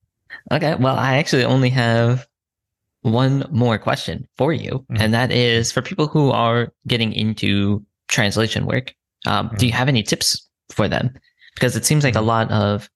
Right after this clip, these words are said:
Speaker 1: uh, I guess not only are foreign games getting brought to Japan, but now a lot
Speaker 2: Mm-hmm.
Speaker 1: of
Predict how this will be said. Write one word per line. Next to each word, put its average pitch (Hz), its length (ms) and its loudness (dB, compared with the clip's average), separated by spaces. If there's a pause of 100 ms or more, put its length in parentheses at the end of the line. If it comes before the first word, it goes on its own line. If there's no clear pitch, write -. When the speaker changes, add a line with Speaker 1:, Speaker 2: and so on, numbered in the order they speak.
(480)
Speaker 1:
uh, - 220 -2 (920)
I 117 80 -2
guess 117 300 -4
not 120 260 -2
only 104 540 0 (240)
are 101 600 -2 (200)
foreign 127 260 2
games 110 200 0
getting 104 180 -2
brought 92 200 -6
to - 100 -10
Japan, 135 520 0
but - 220 -4
now 110 240 0
a 98 40 0
lot 101 180 -2
Speaker 2:
Mm-hmm. 95 100 -2
Speaker 1:
of 95 120 -6